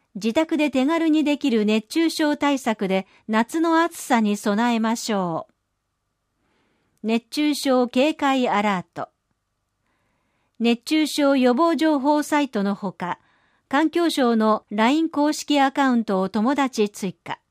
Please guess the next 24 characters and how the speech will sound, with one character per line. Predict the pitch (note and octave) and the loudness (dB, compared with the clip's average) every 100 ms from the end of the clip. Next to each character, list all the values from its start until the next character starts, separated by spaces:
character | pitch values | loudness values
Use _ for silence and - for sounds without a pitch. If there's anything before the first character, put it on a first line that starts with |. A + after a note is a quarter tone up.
| _ _ _ | _ _ _
ま | A3+ B3 | -4 0
た | C#4+ | 2
は | A#3 | 2
メ | G#3+ C4+ | 2 2
ー | D4+ | 2
ル | D#4 | 0
配 | B3+ D4 | 0 -2
信 | - D4 C#4 | 0 -2 0
サ | D4 | 0
ー | D4 | 0
ビ | A#3+ | -2
ス | - | -4
に | A3 A3+ | -2 0
登 | B3 B3+ | 0 0
録 | A#3+ - | 0 -4
す | - A#3 | -2 0
る | A3 | 0
と | G#3 F#3 | 0 -2
受 | E3+ A#3+ | -2 -4
け | |
取 | A#3 A3 | -2 -2
れ | G#3 | -2
ま | G3+ | -4
す。 | C4 - - | -6 -10 -20